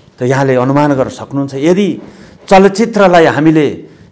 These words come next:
चलचित्र हो भनेर नजान्ने हो भने त्यसको नतिजा के हुन्छ?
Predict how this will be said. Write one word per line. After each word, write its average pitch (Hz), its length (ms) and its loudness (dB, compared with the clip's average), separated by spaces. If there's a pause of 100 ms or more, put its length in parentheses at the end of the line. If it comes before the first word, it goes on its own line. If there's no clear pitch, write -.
(100)
चलचित्र 190 440 0
हो 170 300 2
भनेर 131 540 0 (300)
नजान्ने 170 480 2
हो 139 200 2
भने 123 240 -2 (920)
त्यसको 135 240 -10
नतिजा 123 400 -8
के - 140 -20
हुन्छ? - 280 -20